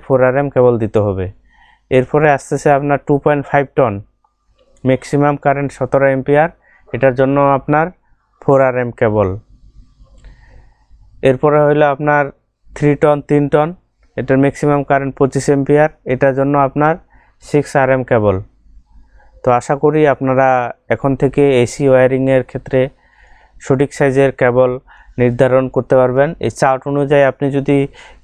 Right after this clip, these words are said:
কেবল সিলেকশন করেন, তাহলে বৈদ্যুতিক কোনো দুর্ঘটনা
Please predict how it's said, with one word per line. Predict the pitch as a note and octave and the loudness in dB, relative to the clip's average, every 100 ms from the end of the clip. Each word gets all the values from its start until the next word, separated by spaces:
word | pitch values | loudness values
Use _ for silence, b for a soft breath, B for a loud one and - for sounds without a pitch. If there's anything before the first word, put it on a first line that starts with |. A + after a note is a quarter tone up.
| - | -4
কেবল | C3 C3 C#3 | -2 0 -2
সিলেকশন | - C3 B2+ D3 C3+ C3 | -2 -2 0 -2 -2 0
করেন, | C3+ C#3+ E3+ _ _ _ _ | -2 -2 -8 _ _ _ _
তাহলে | C3 B2+ C#3 C#3+ D3 D3+ b b - | -2 0 0 2 0 -2 b b -6
বৈদ্যুতিক | B2+ C3 C3+ C#3+ D3+ - | 0 0 0 -2 -4 -4
কোনো | C3+ C#3 B2+ | -2 0 0
দুর্ঘটনা | C3 C3 B2+ C#3 | 0 0 0 -2